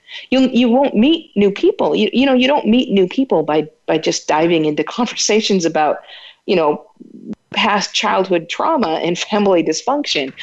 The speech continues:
That is a terrible way to meet <laughs> people. Um, the, when you do that by talking about the weather, and someone's gonna crack a, crack a joke, and you'll find it funny, and you'll think to yourself, maybe subconsciously,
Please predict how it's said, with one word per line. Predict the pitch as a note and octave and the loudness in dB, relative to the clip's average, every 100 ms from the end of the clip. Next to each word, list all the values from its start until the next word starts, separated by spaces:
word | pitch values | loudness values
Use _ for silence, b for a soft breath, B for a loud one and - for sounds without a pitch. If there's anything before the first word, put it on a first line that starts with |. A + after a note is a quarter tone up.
| B B | B B
That | C4+ | -2
is | |
a | G#3+ | -2
terrible | - - E4+ D4+ G3 D#3 | -6 -8 -2 0 2 2
way | C#3 | 2
to | C3+ | 2
meet | C#3+ - - | 0 -4 0
<laughs> | |
people. | F4 - - G3 A3 - B B B | 0 2 0 0 0 -6 B B B
Um, | - F#3 F#3 | -4 -2 0
the, | G3+ | 0
when | A3+ G#3+ | 0 0
you | A3+ | -2
do | G3 C#4 F#4+ | 0 2 2
that | F#3+ - | 0 0
by | A3 B3+ | -2 -2
talking | - C#3+ E3 A3+ A#3 | -4 -8 -4 -2 0
about | B3+ C4+ - | 0 -2 -6
the | G#3 C4+ | -2 0
weather, | C4+ F#4 E4+ D3+ | 4 4 2 0
and | D#3 D#3+ | -2 -2
someone's | F3 G3 G3+ | -2 0 0
gonna | G3 F3+ | -2 -2
crack | - E3 A3 - | -2 -2 -2 -2
a, | D#3+ - - - | -2 -2 -8 -6
crack | F3 F3 | -4 -2
a | C#3+ | -4
joke, | - D3+ C#4+ - E3 | 0 0 0 -2 -4
and | D#3 | 0
you'll | D3+ D3+ | 2 0
find | - D#3+ D3+ | 0 -2 -2
it | - | -4
funny, | C#3+ C#3+ B3 C4+ | -4 -2 0 0
and | A3 | 2
you'll | G#3+ | 2
think | G#3+ - F#3 - | 0 0 -2 0
to | |
yourself, | F3 E3 D3+ - D3+ | 0 0 0 -2 0
maybe | C#3 D3+ D#3 | 2 2 0
subconsciously, | D3+ - C#3 C#3 - A3 A#3 | -2 -4 -6 -6 -4 -2 -2